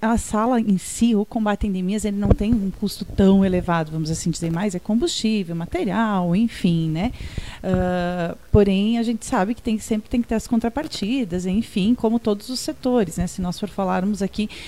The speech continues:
em todos os setores, o que vem do Ministério da Saúde, o que vem da União, o que vem do Estado, a gente não consegue manter sem ter contrapartida do município, né? Então, em todos, ah, desde vigilância sanitária, controle de, de, do mosquito, né? A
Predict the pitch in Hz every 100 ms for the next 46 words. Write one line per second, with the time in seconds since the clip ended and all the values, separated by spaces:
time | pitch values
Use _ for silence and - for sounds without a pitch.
0 | - 185 190 190 196 262 - 240 190 190
1 | 220 - 214 190 180 220 185 190 190 -
2 | 185 175 175 - 175 160 202 196 - 175
3 | 180 185 180 170 180 185 175 180 - 175
4 | 170 202 247 - - - 180 170 190 185
5 | 190 208 - 170 170 196 202 190 170 196
6 | 190 - 190 185 196 - 180 185 196 233
7 | - 190 - 175 170 - - - - 185
8 | - 175 185 196 - 180 180 180 156 -
9 | - - - 180 175 160 160 151 156 170
10 | 170 170 170 170 175 160 - 180 170 165
11 | 180 180 175 170 170 165 165 185 175 170
12 | 165 160 165 165 156 165 165 160 170 170
13 | - 196 202 196 180 175 185 165